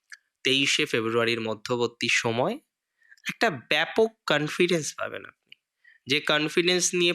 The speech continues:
পথ চলার অবকাশ দেখা যায়, যে কনফিডেন্স নিয়ে আপনি নিজেকে আবার নতুন করে সাজানোর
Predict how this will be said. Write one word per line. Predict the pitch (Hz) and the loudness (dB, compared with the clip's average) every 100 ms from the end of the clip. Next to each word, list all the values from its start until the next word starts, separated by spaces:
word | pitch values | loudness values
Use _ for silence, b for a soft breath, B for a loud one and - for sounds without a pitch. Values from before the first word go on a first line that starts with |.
| 175 | 2
পথ | 147 143 - | 2 2 0
চলার | - 165 156 156 160 | -2 2 2 2 2
অবকাশ | 123 113 123 123 135 127 - - | 0 0 0 0 -2 -2 -4 -4
দেখা | 107 - 113 - | -4 -6 -10 -6
যায়, | - - - _ _ _ _ _ _ _ _ _ | -6 -8 -12 _ _ _ _ _ _ _ _ _
যে | 131 | -2
কনফিডেন্স | 147 156 156 175 165 170 165 | 0 0 2 2 2 2 2
নিয়ে | 175 175 | 2 4
আপনি | 147 123 151 | 2 0 -2
নিজেকে | 143 131 131 156 170 | 0 -2 0 0 2
আবার | 156 147 156 156 B B - 120 | 2 4 2 0 B B -4 0
নতুন | 151 156 196 202 | 2 4 2 4
করে | 196 196 196 | 4 4 4
সাজানোর | 185 - 147 151 160 160 | 2 2 2 2 2 2